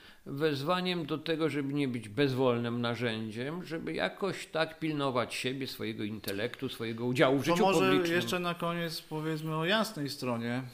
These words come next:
Speaker 2: tych technologii. No jasna strona jest na przykład taka, że przecież, e, algorytmy pomagają w walce z chorobami, e, typu rak chociażby. Taki algorytm może podpowiedzieć dobór leków do pacjenta.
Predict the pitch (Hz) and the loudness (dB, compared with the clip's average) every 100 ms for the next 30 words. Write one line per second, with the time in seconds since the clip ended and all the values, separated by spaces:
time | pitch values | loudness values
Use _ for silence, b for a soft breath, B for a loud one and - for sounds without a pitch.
0 | - 127 123 - 127 120 127 120 113 127 | -6 -6 -6 -8 -10 -6 -4 -4 -4 -4
1 | 135 139 147 160 156 143 139 135 127 131 | -2 -2 -2 -2 -4 -6 -6 -6 -4 -6
2 | - - 127 - 110 107 117 123 120 120 | -8 -8 -8 -6 -6 -6 -6 -8 -8 -10
3 | 123 123 117 - 120 117 117 117 120 120 | -8 -6 -6 -6 -6 -4 -4 -4 -4 -4
4 | 120 117 120 120 120 120 117 117 117 113 | -4 -4 -6 -4 -4 -4 -2 -4 -4 -6
5 | 107 117 117 113 113 - 117 113 110 110 | -6 -4 -4 -6 -10 -8 -6 -4 -4 -6
6 | 107 107 107 107 104 104 110 - 110 104 | -8 -12 -12 -10 -10 -8 -10 -6 -4 -4
7 | 101 - - 117 - 95 117 117 117 110 | -6 -12 -14 -14 -10 -12 -12 -12 -10 -10
8 | 113 113 120 113 117 117 117 113 117 117 | -12 -10 -8 -4 -4 -4 -4 -8 -8 -10
9 | 110 113 113 110 113 113 117 113 113 - | -10 -8 -6 -6 -4 -4 -4 -4 -6 -8
10 | 110 110 104 110 - 101 95 98 | -10 -12 -10 -12 -10 -10 -10 -12